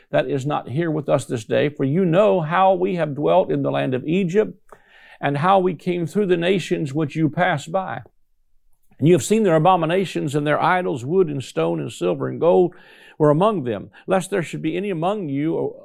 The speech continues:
uh, a man or woman or family or tribe whose heart turneth away this day from the Lord our God to go and to serve the gods of these nations, lest there should be among you a root of beareth gall and wormwood." You see wormwood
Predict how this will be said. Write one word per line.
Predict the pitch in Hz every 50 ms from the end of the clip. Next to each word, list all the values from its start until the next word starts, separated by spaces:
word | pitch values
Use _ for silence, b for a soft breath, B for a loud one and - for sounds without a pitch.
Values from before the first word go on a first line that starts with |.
| - -
uh, | 127 127 127 - - - - - -
a | 127 120
man | 120 120 135 156 175 180 196 190
or | 151 135 127
woman | 135 156 165 170 180 175
or | - - 123 104
family | - - 147 156 165 175 170 156
or | 123
tribe | 113 - - 139 147 156 135
whose | 139 147 139 120 -
heart | 131 147 - -
turneth | - 165 175 160 135 147
away | 135 143 160 165 160 147 B B B B B B B B B
this | 127 147 185 180 -
day | - 147 156
from | 147 - 139 139
the | 135
Lord | 135 147 147 139 135
our | 135 123
God | 117 135 147 147 139
to | - 127
go | 120 143 143
and | 147 139
to | 127
serve | 113 - - 151 156 143 131
the | 123
gods | 113 131 135 135 123 123
of | 123 117
these | 135 131 110 107
nations, | 139 170 208 208 151 - 135 131 110 131
lest | 143 139 - -
there | 143 139
should | 120 - - 123 127
be | 135 127
among | 123 123 147 180 185 165 151
you | 135 131 139 160 -
a | 123
root | 120 127 147 170 180 180 - -
of | - - 123 120 - -
beareth | 135 139 147 160 165 151 143 131
gall | 127 135 139 147 170 165
and | 165 160 165
wormwood." | 185 233 269 247 185 120 117 110 117
You | 123 120
see | - - 147 143
wormwood | 131 131 147 143 139 131 127 135 139 139 139